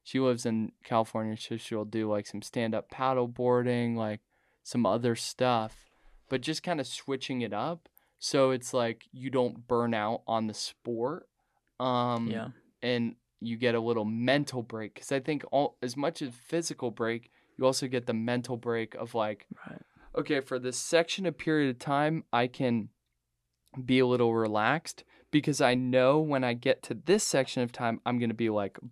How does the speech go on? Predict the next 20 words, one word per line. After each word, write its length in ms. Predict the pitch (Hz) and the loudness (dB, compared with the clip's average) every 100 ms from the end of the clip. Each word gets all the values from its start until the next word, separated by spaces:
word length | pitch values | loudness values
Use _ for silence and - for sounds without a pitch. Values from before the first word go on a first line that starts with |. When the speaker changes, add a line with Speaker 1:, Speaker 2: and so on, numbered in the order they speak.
| _ _ _ - | _ _ _ 6
Speaker 1:
balls 360 | 123 139 139 | 8 8 4
to 140 | - 135 | -2 0
the 80 | |
walls, 580 | 127 123 120 120 117 - _ - - | 4 4 4 2 0 -6 _ -20 -6
like, 340 | 110 104 - - 117 | -2 -2 -4 -16 -4
disciplined." 640 | 117 117 - 104 - - | 0 2 0 -10 -12 -8
Speaker 2:
Right. 240 | 120 110 110 _ - - - | -4 -4 -4 _ -18 -2 12
Yeah, 240 | 151 160 | 12 12
I 60 | 202 | 12
found 200 | 233 247 | 12 10
that 100 | 131 | 10
with 100 | 131 | 8
myself 440 | 117 110 139 123 | 4 6 6 6
too, 280 | - 131 120 123 | 4 2 2 0
like, 160 | 110 | -4
going 260 | 117 113 113 | 0 0 0
in 100 | 107 | -2
cycles 640 | - 113 110 - 117 - - | -2 0 0 0 -2 -2 -6
like 220 | 117 - | -8 -6
that, 260 | 110 123 | -4 -4